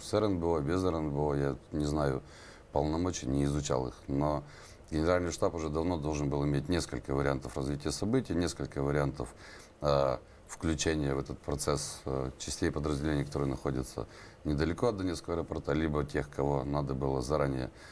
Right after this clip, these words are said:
перебросить туда. А, определенные силы резерва у нас есть, их очень важно грамотно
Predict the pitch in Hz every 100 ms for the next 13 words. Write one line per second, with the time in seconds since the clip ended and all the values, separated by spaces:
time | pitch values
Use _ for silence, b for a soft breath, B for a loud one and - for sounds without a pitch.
0 | B - 80 80 107 117 107 - 90 85
1 | 76 B B B - 67 - - 71 87
2 | 90 82 87 80 80 78 78 78 78 113
3 | 113 - - 71 - 76 78 71 69 73
4 | 73 69 71 67